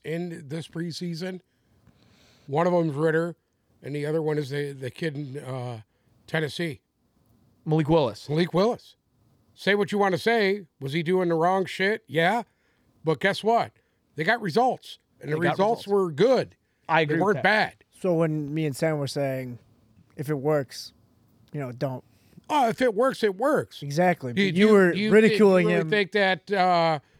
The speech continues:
Speaker 1: Malik Willis could take, uh, what's his name's job there in Tennessee?
Speaker 2: Tannehill?
Speaker 1: Yeah.
Speaker 2: No, I don't, just because, <sighs> and I don't think it's a Malik Willis issue.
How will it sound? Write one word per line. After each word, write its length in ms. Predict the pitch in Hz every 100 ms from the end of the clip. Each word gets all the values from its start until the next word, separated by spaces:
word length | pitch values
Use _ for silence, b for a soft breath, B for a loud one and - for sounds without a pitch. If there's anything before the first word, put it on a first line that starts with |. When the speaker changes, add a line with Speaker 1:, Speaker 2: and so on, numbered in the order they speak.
| _
Speaker 1:
Malik 300 | 165 202 190
Willis 300 | 175 208 233
could 140 | - 151
take, 300 | 190 185 208
uh, 240 | 185 175
what's 220 | 165 208
his 100 | 196
name's 200 | 214 214
job 280 | - 202 220
there 200 | 220 226
in 80 | 226
Tennessee? 520 | 226 226 208 233 285 -
Speaker 2:
Tannehill? 440 | 151 151 170 226 _ _
Speaker 1:
Yeah. 220 | 196 160 - _ -
Speaker 2:
No, 540 | 160 165 180 214 254
I 140 | - 170
don't, 480 | 135 165 175 214 156
just 280 | 180 196
because, 560 | - 185 175 180 185 - _ _ _ _ _ _ _ _ _ _ _ _ _ _ _
<sighs> 20 | -
and 1000 | 175 165 - - - _ _ _ 208 214
I 100 | 175
don't 320 | 151 196 226
think 220 | - 220 196
it's 120 | -
a 80 | 170
Malik 480 | 170 170 165 185 -
Willis 340 | 160 156 120
issue. 380 | 123 110 -